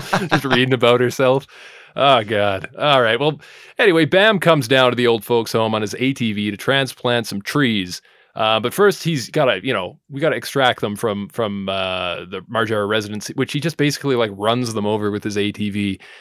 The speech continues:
And I, like, with all the shit nowadays about the environmental movement, you know, we're trying to, like, plant trees, not destroy them. It kinda came off as, yeah, you probably, like, someone out there would probably be, like, gr-, just, like, upset to the core at seeing this.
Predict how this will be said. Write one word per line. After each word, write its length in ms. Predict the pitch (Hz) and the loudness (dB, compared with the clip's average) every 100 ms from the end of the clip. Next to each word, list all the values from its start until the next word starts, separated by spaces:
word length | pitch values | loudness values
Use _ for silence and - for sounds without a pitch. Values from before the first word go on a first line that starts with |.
| - | -8
And 80 | - | -2
I, 40 | 196 | 2
like, 200 | 226 190 | 2 4
with 100 | 170 | 4
all 180 | 208 | 6
the 100 | 233 160 | 4 2
shit 300 | - 165 156 | 2 2 2
nowadays 560 | 170 170 160 160 147 | 4 4 2 0 0
about 160 | 127 127 | 0 0
the 80 | 131 | 0
environmental 720 | 113 123 139 135 135 127 127 | 2 4 4 4 0 -2 0
movement, 500 | 123 123 123 120 113 | 0 0 0 -2 0
you 80 | 127 | 0
know, 160 | 110 | 2
we're 100 | 113 | 0
trying 260 | 113 131 117 | 0 0 2
to, 60 | 110 | 0
like, 260 | 104 101 | -2 -4
plant 400 | - 117 117 117 | -4 -2 0 -2
trees, 340 | - 123 120 113 | -4 -2 -2 -2
not 160 | 113 101 | -4 -6
destroy 380 | - 110 131 | -8 -2 0
them. 220 | 120 135 117 - 139 | 0 -2 -2 -12 -10
It 80 | 127 | -4
kinda 240 | - 180 | 2 2
came 240 | 160 151 131 | 4 2 4
off 240 | 123 127 | 4 2
as, 260 | 120 110 - - _ _ _ _ _ _ | 0 -2 -8 -20 _ _ _ _ _ _
yeah, 80 | 175 | -8
you 80 | 185 | -4
probably, 460 | 226 320 330 247 190 | 2 4 4 4 6
like, 360 | 139 123 - _ _ _ _ 156 | 6 4 -4 _ _ _ _ -8
someone 420 | - 247 302 226 | 0 4 4 6
out 220 | 165 156 | 6 4
there 140 | 156 135 | 4 4
would 100 | 123 | 4
probably 200 | 139 135 | 4 2
be, 180 | 123 123 | 2 2
like, 260 | 113 101 | 2 0
gr-, 120 | 98 135 - | -8 -14 -8
just, 240 | 170 147 | -6 -2
like, 320 | 156 123 101 - | 0 0 -2 -4
upset 500 | 143 - - 143 - | -2 -2 2 2 2
to 100 | 127 | -2
the 100 | 113 | -2
core 460 | - 123 110 101 95 | -2 0 2 2 -2
at 100 | - | -6
seeing 360 | 107 92 92 | -8 -8 -8
this. 340 | 90 90 - | -10 -10 -12